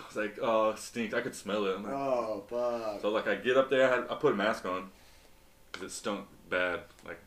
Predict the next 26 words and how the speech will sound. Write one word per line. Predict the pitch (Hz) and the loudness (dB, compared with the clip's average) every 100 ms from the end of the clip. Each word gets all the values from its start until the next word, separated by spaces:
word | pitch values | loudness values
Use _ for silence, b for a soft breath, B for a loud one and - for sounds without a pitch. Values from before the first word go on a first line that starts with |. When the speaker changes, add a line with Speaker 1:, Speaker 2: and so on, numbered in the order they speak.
| - 98 | -18 -10
Speaker 1:
and | 92 90 - | -10 -10 -16
his | - 110 | -4 0
leg | 104 | 2
was | 101 | 2
all | 104 104 104 - - - - - - - | 2 2 0 -8 -20 -20 -20 -20 -18 0
caught | 113 110 | 4 4
in | 104 | 2
the | |
barbed | 101 110 113 | 2 4 4
wire, | 110 | 2
and | 92 | 2
I | |
couldn't | - 123 104 | -2 -4 -2
get | 107 | 0
it | 110 | 2
off, | 113 - | 2 2
so | |
I | 101 | -2
had | 90 | -2
to | |
saw | - 117 113 | 0 2 2
the | 104 | 2
fucking | 127 - 101 | 0 0 0
leg | 107 120 | 2 4
Speaker 2:
Yeah. | 127 | 6
Speaker 1:
off. | 131 | 4